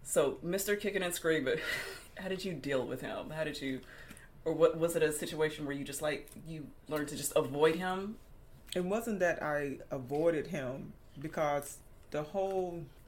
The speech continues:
Speaker 2: shebang of what he did as far as, like, just ranting and raving, kicking and screaming, and it really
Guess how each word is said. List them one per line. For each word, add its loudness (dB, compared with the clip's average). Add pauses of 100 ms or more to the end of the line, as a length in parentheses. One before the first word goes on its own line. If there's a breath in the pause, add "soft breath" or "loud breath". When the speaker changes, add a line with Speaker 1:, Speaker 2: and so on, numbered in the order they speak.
Speaker 2:
shebang 0
of -8
what -4
he -6
did -4
as -6
far -2
as, -8
like, -4 (480)
just -8
ranting -4
and -6
raving, -6
kicking -8
and -8
screaming, -8 (520 loud breath)
and -6 (360)
it 0 (140)
really 0